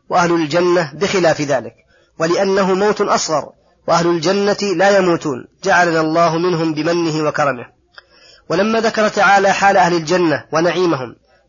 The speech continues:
ذكر حال أهل النار وعذابهم فقال: "والذين كفروا"،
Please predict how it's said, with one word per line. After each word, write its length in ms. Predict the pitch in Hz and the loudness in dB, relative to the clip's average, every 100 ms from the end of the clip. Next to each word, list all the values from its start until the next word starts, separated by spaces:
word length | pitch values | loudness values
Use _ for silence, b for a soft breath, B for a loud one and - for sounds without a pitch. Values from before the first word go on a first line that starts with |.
| 143 | -4
ذكر 340 | 165 165 160 | -2 0 0
حال 400 | 151 160 180 180 | 2 4 4 4
أهل 220 | 165 165 | 2 0
النار 420 | 170 160 160 185 180 | 0 0 2 2 2
وعذابهم 800 | 180 151 160 180 190 175 170 | 2 2 2 2 0 0 -2
فقال: 480 | 151 160 165 143 120 - b b - | -4 -2 0 0 -2 -18 b b -4
"والذين 680 | 165 175 165 160 165 160 160 | 0 0 0 0 2 2 0
كفروا"، 500 | 180 165 170 165 | 0 0 0 0